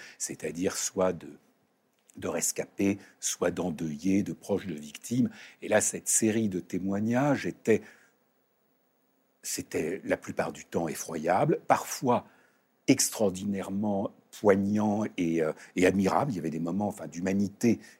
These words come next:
qui, se, qui, euh, qui surgissaient, quoi, une espèce de, de, de, de, de grandeur, de noblesse, des choses. Mais, euh, et voilà. Par la, ensuite, ça devient un tout petit peu plus, euh, technique, si vous voulez. Ensuite, en ce moment, ces derniers temps, c'était des, euh,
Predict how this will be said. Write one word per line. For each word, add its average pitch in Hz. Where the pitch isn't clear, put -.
qui, -
se, -
qui, 80
euh, 80
qui -
surgissaient, -
quoi, -
une 73
espèce 82
de, 76
de, -
de, 82
de, -
de 82
grandeur, 87
de 80
noblesse, 92
des 78
choses. 82
Mais, 95
euh, 85
et -
voilà. 104
Par 110
la, 117
ensuite, 117
ça 92
devient 92
un 101
tout -
petit -
peu 113
plus, 123
euh, 87
technique, 131
si -
vous 82
voulez. 85
Ensuite, 104
en 82
ce -
moment, 82
ces -
derniers 78
temps, 98
c'était -
des, 76
euh, 71